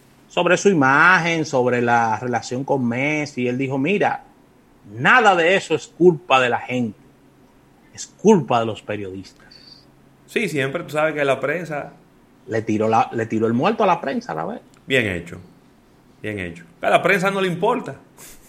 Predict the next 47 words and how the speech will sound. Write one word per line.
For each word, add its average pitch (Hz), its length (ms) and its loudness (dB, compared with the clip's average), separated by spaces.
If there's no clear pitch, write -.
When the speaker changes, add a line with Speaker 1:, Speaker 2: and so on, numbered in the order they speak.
Speaker 1:
No, 269 160 6
a - 20 6
la 160 100 6
prensa 165 240 4
no 180 120 0
le 175 60 -2
importa. 208 320 4
Además, 165 280 4
él, 196 60 4
él 175 100 4
está 202 180 2
acostumbrado 196 720 4
porque 143 300 2
a 139 180 6
él 214 200 2
tanto 247 380 4
lo 208 140 8
alaban 262 560 6
como 135 260 2
le 127 80 2
dan 143 200 0
funda, 139 400 -2
porque 104 240 -4
a - 20 -2
él 117 80 -2
le 131 60 -2
dan 135 200 -4
mucha 139 760 4
funda 123 340 -2
a 95 60 -10
los 95 100 -14
periodistas, 101 500 -12
Speaker 2:
Sí, 151 40 -4
Speaker 1:
a 101 60 -4
Speaker 2:
hombre. 82 280 -6
Speaker 1:
Cristiano 110 300 -8
Ronaldo. 104 280 -14
Speaker 2:
Pero 143 260 2
yo 143 140 -2
creo 156 160 -4
que 147 180 -4
ya 127 640 -2
el 95 120 -10
tiempo 123 280 -4
de 127 60 2
darle 123 200 2
funda 110 720 -4